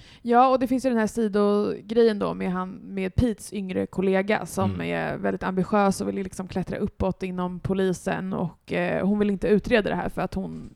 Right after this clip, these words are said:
Speaker 1: ser att det här är helt galet, liksom.
Speaker 2: Mm.
Speaker 1: Eller det är någonting som inte stämmer och vi kommer bara få skit och, eh,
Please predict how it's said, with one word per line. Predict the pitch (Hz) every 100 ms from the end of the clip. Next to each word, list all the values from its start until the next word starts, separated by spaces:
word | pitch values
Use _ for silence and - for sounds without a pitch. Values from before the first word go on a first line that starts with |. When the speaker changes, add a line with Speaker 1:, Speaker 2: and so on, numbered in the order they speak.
| -
Speaker 1:
ser | - - 185
att | 170 - -
det | 175
här | 175
är | 175
helt | 170 165 -
galet, | 185 185 180 -
liksom. | - - -
Speaker 2:
Mm. | 107 - - -
Speaker 1:
Eller | 202
det | 214
är |
någonting | 220 220 196 175
som | 180
inte | 175
stämmer | - 196 190 190 185
och | - 180 170 160 202
vi | 190
kommer | 185
bara | 185 175
få | 175
skit | - 196 190 - - -
och, | - 180 - -
eh, | 175 160